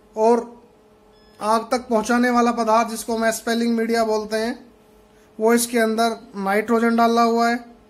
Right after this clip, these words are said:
और हम इसका फायर फाइटिंग के दौरान emergency में छोटी आग के लिए इस्तेमाल कर सकते हैं। और दोस्तों, एक देखिए, इसका stand भी है,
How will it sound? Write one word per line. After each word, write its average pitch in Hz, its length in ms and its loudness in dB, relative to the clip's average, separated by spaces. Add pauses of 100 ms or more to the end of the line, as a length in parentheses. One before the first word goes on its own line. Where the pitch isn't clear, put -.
(560)
और 240 380 4
हम 220 180 -2
इसका 226 640 -2
फायर 220 180 6
फाइटिंग 220 400 0
के 220 80 0
दौरान 214 400 2 (140)
emergency 214 600 0
में 220 240 -2 (340)
छोटी 254 440 4
आग 247 200 4
के 240 200 -4
लिए 226 460 -2
इस्तेमाल 196 440 -2
कर 220 140 -2
सकते 220 360 -6
हैं। 233 420 -4 (580)
और 214 160 0
दोस्तों, 233 500 2
एक 220 260 -2
देखिए, 226 220 0
इसका 233 240 -2
stand 240 460 0
भी 233 180 2
है, 240 280 0